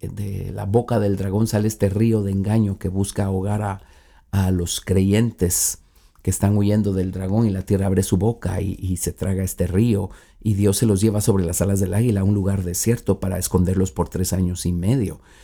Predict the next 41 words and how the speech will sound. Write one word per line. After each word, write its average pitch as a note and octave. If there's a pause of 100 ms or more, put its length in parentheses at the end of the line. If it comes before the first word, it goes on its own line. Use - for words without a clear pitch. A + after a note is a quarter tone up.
(280)
Esa A#2
es C#3
gente C#3
que D#3
no F3
va D#3
a -
perecer, A#2
pero A#2
son G2+
creyentes G2+
que F#2+
no F#2
se F#2+
fueron G2+
en G2
el F2+
arrebatamiento. F2+ (460)
Luego, A#2
más A#2
adelante, A#2+
vemos G#2+
gente A2+
que C3+
murió A2+ (280)
ya B2
casi C3+
al G#2+
final G#2+
de B2
la G2+
gran G#2+
tribulación, G2
que A2
son B2
los A#2
que -
están A2+
en A#2
pie, C3+
eh, G2+